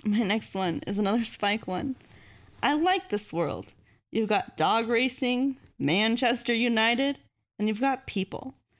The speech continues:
Billions of people walking around like Happy Meals on legs."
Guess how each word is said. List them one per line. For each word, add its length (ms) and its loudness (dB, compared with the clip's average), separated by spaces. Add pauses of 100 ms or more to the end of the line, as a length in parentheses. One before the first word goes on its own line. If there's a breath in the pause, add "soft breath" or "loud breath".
(340 soft breath)
Billions 460 4
of 120 -2
people 420 2
walking 340 0
around 400 2
like 220 -4
Happy 340 0
Meals 380 2
on 240 0
legs." 600 -6